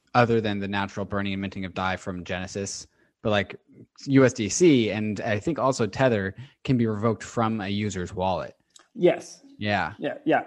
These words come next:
Speaker 2: yeah.
Speaker 1: And I think,
Speaker 2: I,
Speaker 1: I think
Speaker 2: I, I
Speaker 1: Dai is
Speaker 2: think
Speaker 1: the
Speaker 2: so.
Speaker 1: only one that doesn't have that.
Speaker 2: Uh, you may, you might be right. You might be right. And, uh, and again, we, we, we were coming at it, uh, you know, w-, w-, all of our clients go through full A M L K Y C. Like, it's,
Speaker 1: Mm-hmm.
Speaker 2: it's not that we, that we're thinking, "Oh,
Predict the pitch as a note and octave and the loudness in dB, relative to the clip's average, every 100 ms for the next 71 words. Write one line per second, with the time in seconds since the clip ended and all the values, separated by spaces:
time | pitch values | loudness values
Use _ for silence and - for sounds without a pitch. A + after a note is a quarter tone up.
0 | - _ - C#3+ A#2 D#3 D#3 - E3+ F3 | -8 _ 0 0 4 2 6 4 4 4
1 | C3 C#3 A#2+ A#2 A#2+ A#2 A2 A2 F#2 G#2 | 6 6 4 2 2 2 2 -2 -2 -4
2 | G#2 F#2+ G#2+ A2+ - _ _ _ - - | -4 -6 -8 -6 -10 _ _ _ -20 -20
3 | - - - - - E3+ F#3 G#3+ B3+ A#3 | -20 -20 -20 -10 0 2 4 4 4 2
4 | G3 G#3+ A#3 B3+ B3 B3+ G3 C3 C#3 E3+ | 2 4 4 4 2 4 2 2 0 0
5 | F#3+ G3 F#3+ G3+ D3+ A#2+ D3 D#3 D#3 D#3+ | 2 2 2 2 0 0 0 2 2 4
6 | E3 F3 F3 E3+ D#3+ E3+ E3 F3+ G#3 G3+ | 4 4 4 4 6 6 8 8 6 2
7 | G3 F#3+ F3+ F3+ E3+ E3+ - _ - D#3+ | -2 2 4 6 4 2 -12 _ -2 6
8 | D3+ D3 E3+ D#3+ D#3 F3 F3 F#3 E3+ F#3 | 8 8 6 4 4 0 2 0 0 4
9 | G#3 G3+ F#3+ F#3+ F3 E3 E3+ E3+ E3 D#3+ | 6 6 4 4 2 2 2 2 2 0
10 | - E3+ E3 D#3 D3+ D3 D3 C#3+ C#3 C#3 | 2 4 6 4 2 0 0 2 0 0
11 | C#3+ C#3+ D3 C3+ D#3 A2+ E3+ E3 D#3+ G3+ | 0 0 0 -2 -4 -4 -4 0 -2 0
12 | G3 F3+ E3+ D#3+ D#3 D#3 - - D3 D3+ | 0 2 4 6 4 2 -8 2 4 4
13 | D3 D3 E3+ E3 D#3 D3+ D#3+ D3 | 2 2 2 4 2 6 8 6